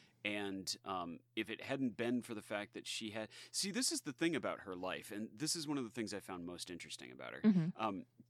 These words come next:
Speaker 1: T V Tropes has this trope called refuge in audacity,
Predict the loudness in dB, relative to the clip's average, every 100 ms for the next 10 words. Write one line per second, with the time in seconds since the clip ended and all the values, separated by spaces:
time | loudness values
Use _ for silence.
0 | 0 0 2 0 -2 0 0 0 0 -2
1 | 0 -2 0 -6 -4 -4 -2 2 2 2
2 | -4 -2 -2 -2 -2 0 0 -2 -6